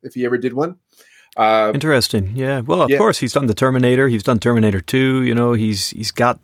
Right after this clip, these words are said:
Speaker 2: the, uh, the meat
Speaker 1: True,
Speaker 2: made action.
Speaker 1: True Lies.
Speaker 2: True Lies. That's a good one.
Speaker 1: Yeah.
Speaker 2: I'd forgotten True Lies. Yeah, of course, probably
Speaker 1: Uh,
Speaker 2: the closest to the genre that we've seen.
Speaker 1: Yeah, and of course, Aliens. Uh, not, that's not really close to the genre that, you know, we're doing, but,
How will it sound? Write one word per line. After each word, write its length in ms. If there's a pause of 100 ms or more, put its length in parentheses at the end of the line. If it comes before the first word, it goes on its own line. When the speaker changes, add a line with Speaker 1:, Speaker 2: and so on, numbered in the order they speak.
Speaker 2:
the, 420
uh, 100
the 140
meat 300
Speaker 1:
True, 200
Speaker 2:
made 60
action. 320
Speaker 1:
True 120
Lies. 560 (100)
Speaker 2:
True 240
Lies. 500
That's 200
a 40
good 240
one. 140
Speaker 1:
Yeah. 80
Speaker 2:
I'd 120
forgotten 260
True 200
Lies. 400
Yeah, 240
of 100
course, 280
probably 200
Speaker 1:
Uh, 40
Speaker 2:
the 80
closest 480
to 80
the 100
genre 340
that 120
we've 140
seen. 220 (540)
Speaker 1:
Yeah, 320
and 100
of 60
course, 260
Aliens. 720
Uh, 260
not, 400
that's 200
not 100
really 120
close 280
to 80
the 40
genre 300
that, 240 (380)
you 80
know, 100
we're 300
doing, 320
but, 260